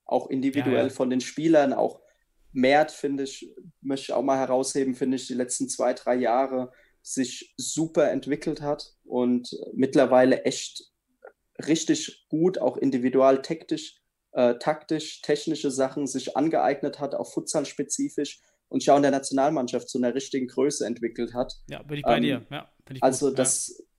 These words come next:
Speaker 1: da wirklich Weil im Dorf für mich fifty fifty wäre, aber durch den Modus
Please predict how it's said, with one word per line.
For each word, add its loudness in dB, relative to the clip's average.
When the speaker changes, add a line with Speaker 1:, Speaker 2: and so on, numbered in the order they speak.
Speaker 1:
da 2
wirklich -12
Weil -4
im -10
Dorf -10
für -6
mich -6
fifty -2
fifty -4
wäre, 0
aber 2
durch -4
den 2
Modus 2